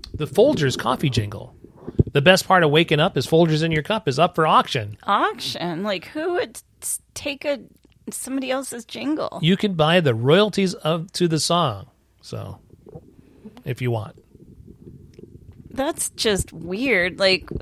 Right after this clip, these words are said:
Speaker 2: you know, is it gonna be like Maxwell House and they,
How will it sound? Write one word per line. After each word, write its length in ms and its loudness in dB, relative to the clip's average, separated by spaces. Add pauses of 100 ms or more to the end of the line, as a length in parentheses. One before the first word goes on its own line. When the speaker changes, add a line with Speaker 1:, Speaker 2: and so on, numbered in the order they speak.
(180)
Speaker 2:
you 160 -4
know, 280 0
is 180 -4
it 240 -4 (100)
gonna 220 -4
be 160 -4
like 180 0
Maxwell 720 -2
House 460 -4
and 200 -6
they, 220 -8